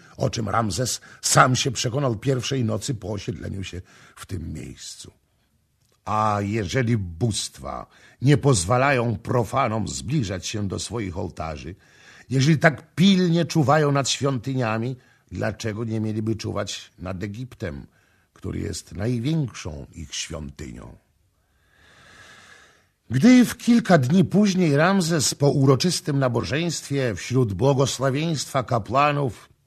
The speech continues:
opuszczał świątynię Hator, nurtowały w nim dwa pytania. Czy wojna z Azją naprawdę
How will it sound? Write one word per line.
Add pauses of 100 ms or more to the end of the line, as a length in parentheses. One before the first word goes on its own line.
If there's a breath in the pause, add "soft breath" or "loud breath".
opuszczał
świątynię (180)
Hator, (840 soft breath)
nurtowały
w
nim
dwa
pytania. (1080)
Czy (480 soft breath)
wojna
z
Azją (440)
naprawdę